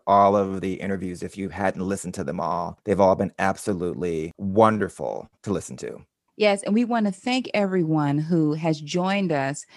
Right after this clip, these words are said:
Speaker 2: during our Creating Art in Crisis series, and as well as all of our supporters so far. This has been an incredible experience to have during a pandemic, to get to hang out with my friend and get to create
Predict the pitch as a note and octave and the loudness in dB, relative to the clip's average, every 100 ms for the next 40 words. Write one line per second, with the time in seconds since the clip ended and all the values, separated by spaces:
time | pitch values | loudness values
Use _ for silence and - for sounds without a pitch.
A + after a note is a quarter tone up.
0 | - G3 G3 F#3 F3 - - D#3+ E3+ E3+ | -2 0 0 -2 -4 -4 -2 -2 0 0
1 | D#3+ _ E3 D#3+ - D#3+ D3+ C#3 C#3 C#3 | -2 _ 0 0 0 -4 0 -2 -2 -10
2 | - C#3+ C3 C3 D3+ E3+ _ _ F#3 F#3+ | -4 -4 -2 -4 -4 -8 _ _ 2 2
3 | F#3+ A#3+ B3 C#4+ F#4 E4+ - C4+ C#4 C4+ | 2 0 2 0 2 0 0 0 2 0
4 | B3 A#3 - A3+ - C#4+ D#4 D3+ - _ | -2 -2 -4 -10 -4 -2 0 -2 -4 _
5 | - F3+ E3 - C#3 A2 - _ F3+ A#3 | -8 -6 -6 -4 -4 -4 -8 _ 2 2
6 | A#3+ A3 F#3+ A3 G#3+ G#3 - _ _ G#3 | 2 -6 -4 -2 0 -2 -6 _ _ 2
7 | G#3 - D#4+ F4+ B3+ G3+ F#3 - E3+ D#3+ | 2 0 0 2 0 -2 -4 -6 -4 -2
8 | D#3+ D3+ - D3+ D#3 C#3+ D3 C3+ D3+ C#3 | -2 -4 -6 -4 -2 -2 -4 -4 -2 -2
9 | C#3 C3+ - C#3+ E3+ C#3 C3+ C3+ A#2+ C3+ | -4 -6 -8 -6 -2 -2 -2 -4 -4 -6
10 | D#3+ - - - G#3+ F3+ E3+ G#3 G#3 F3 | -10 -16 -20 -4 0 0 0 -2 -2 -2
11 | G#3 G#3 G3+ F3+ F3+ F3+ F3+ D#3+ D3+ - | -2 0 -2 -2 0 0 0 -4 -4 -4
12 | C4+ C#4 C4+ C4 B3+ B3 B3 B3 A#3+ A#3+ | -2 0 0 -2 -2 0 0 0 -2 -4
13 | A#3 - - F3+ F#3 F#3+ G3 - G#3 - | -8 -18 -6 -2 -2 -4 -10 -6 -8 -2
14 | D#3 D3+ | -2 -2